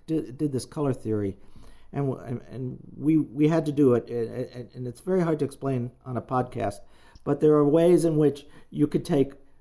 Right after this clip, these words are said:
three colors and make them look like two colors, or two colors by, and make them look like three colors, all about the relationship of colors. And that's what the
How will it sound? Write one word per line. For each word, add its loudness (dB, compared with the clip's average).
three 0
colors 2
and -2
make 0
them -6
look -4
like -4
two -2
colors, 0
or -4
two -4
colors -2
by, -4
and -10
make -6
them -12
look -6
like -6
three -10
colors, -6
all 2
about -2
the 0
relationship 2
of -12
colors. -12
And -4
that's 0
what 0
the 6